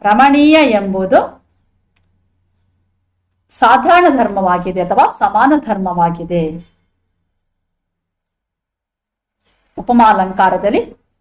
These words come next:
ನಾಲ್ಕು ಸಾಮಾನ್ಯ ಅಂಶಗಳು ಇರ್ತದೆ. ಒಂದು ಉಪಮೇಯ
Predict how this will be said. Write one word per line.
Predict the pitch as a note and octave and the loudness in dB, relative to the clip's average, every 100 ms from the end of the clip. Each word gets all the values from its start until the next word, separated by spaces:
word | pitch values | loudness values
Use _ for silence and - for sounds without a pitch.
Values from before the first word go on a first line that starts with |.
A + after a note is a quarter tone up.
| - | -10
ನಾಲ್ಕು | F#3 A3+ C#4 - F#4+ - _ _ _ _ _ | -2 0 -2 -4 -8 -8 _ _ _ _ _
ಸಾಮಾನ್ಯ | - G#3 F#3+ F#3+ F3+ | 0 2 0 -2 -2
ಅಂಶಗಳು | F3 A3+ C4+ A#3+ G#3 | -4 -2 0 2 2
ಇರ್ತದೆ. | F#3 F3+ - F#3+ D4+ - - _ _ _ | 0 -4 -4 -2 -2 -4 -18 _ _ _
ಒಂದು | F#3 F#3+ F3+ | -6 -4 -4
ಉಪಮೇಯ | E3+ A3+ A3 G#3 | 0 0 0 0